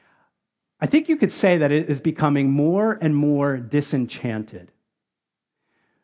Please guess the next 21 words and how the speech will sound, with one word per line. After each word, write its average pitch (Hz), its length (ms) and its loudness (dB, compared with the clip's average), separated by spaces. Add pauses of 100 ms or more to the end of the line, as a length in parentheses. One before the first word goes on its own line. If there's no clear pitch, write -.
(280)
We 175 100 6
don't 208 580 2
believe 170 440 4
in 139 140 2
transcendence 151 1040 -2
as 120 300 -6
much 107 440 -8
anymore. 101 540 -8 (540)
We 151 240 2
believe 151 680 2
that 143 200 2
what 165 180 -2
we 151 120 0
see 180 400 2
is 139 280 -2
what 156 220 -2
we 135 140 -4
get. 135 480 -4 (840)
And 170 120 4
this 262 120 2
creates 233 540 2